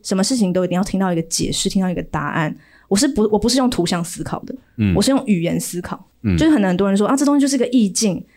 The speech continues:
Speaker 1: 你要感受。”但我就没有，我很喜欢去解释东西，很喜欢定义东西。
Speaker 2: 嗯。
Speaker 1: 所以我从小就是非常会说话，这样。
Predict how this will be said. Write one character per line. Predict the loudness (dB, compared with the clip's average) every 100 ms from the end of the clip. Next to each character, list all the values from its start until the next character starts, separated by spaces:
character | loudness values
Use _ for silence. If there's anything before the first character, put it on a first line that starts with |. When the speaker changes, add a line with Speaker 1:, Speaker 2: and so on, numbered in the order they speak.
| _
Speaker 1:
你 | 0
要 | 0
感 | 0 -2
受。” | -2 -2 -2 -2
但 | 0
我 | 0
就 | 2 2
没 | 2
有， | 0
我 |
很 | 0 2
喜 | 2
欢 |
去 | 0
解 | 0 -2 -2
释 | -2 -4
东 | -2 -2
西， |
很 | -2
喜 | -2
欢 | -4
定 | -2 -2
义 | -2
东 | -4 -4
西。 | -6 -10 -14 _ -2
Speaker 2:
嗯。 | 2
Speaker 1:
所 | 2
以 |
我 |
从 | 2 2
小 | 2 2
就 |
是 | 0
非 | -2 -2
常 | 0 0
会 | -2
说 | -4 -8
话， | -8 -10 -8
这 |
样。 | -8